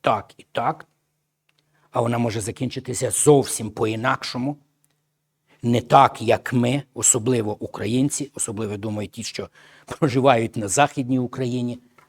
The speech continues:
хотіли б, як вона завершилася.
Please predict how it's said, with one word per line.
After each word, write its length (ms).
хотіли 420
б, 80
як 200
вона 220
завершилася. 840